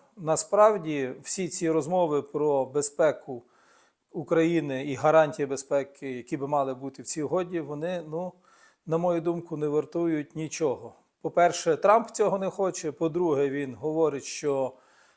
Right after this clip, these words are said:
там будуть працювати американські компанії, будуть американські працівники, і це вже буде певною гарантією. Ну, хотів би нагадати, що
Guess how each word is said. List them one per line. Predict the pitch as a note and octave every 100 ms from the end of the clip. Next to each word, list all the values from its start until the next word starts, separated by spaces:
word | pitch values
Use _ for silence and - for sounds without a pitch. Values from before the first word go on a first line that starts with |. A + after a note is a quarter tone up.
| _
там | - D#3
будуть | D3 C#3+ C3+ -
працювати | C#3 - D3+ C#3+ C3 C3+
американські | C#3 C3 C#3+ B2 -
компанії, | - D#3+ D#3 A3 G#3 F3 D#3+
будуть | C#3+ B2+ -
американські | C3 C3 B2+ C3 C3 - B2+
працівники, | - C3 - C#3+ E3 D#3 A3 F3+
і |
це | - D#3
вже | C3+
буде | C3 C3
певною | - D3 C3+ C3
гарантією. | A#2+ G3+ A3+ G3 - D#3+
Ну, | D#3+
хотів | - F3 - F3+
би | D3+ D3+
нагадати, | C#3+ D#3+ F3 F3 D3
що | - - D3 C#3+ C3